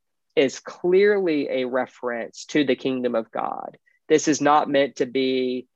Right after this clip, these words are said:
you know, um, whoever conquers after Rome. This is not meant to be a worldly kingdom. This is meant to be the kingdom that cannot be destroyed.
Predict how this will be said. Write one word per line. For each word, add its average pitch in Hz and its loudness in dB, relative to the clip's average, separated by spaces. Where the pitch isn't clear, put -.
you 143 -2
know, 120 0
um, 127 0
whoever 147 2
conquers 135 -4
after 123 -4
Rome. 113 -4
This 139 -6
is 135 -6
not 135 2
meant 135 0
to 135 0
be 131 0
a 120 2
worldly 123 -2
kingdom. 120 -8
This 131 -6
is 135 -2
meant 135 2
to 135 0
be 123 2
the - 4
kingdom 139 2
that 120 0
cannot 127 -2
be 127 -4
destroyed. 147 0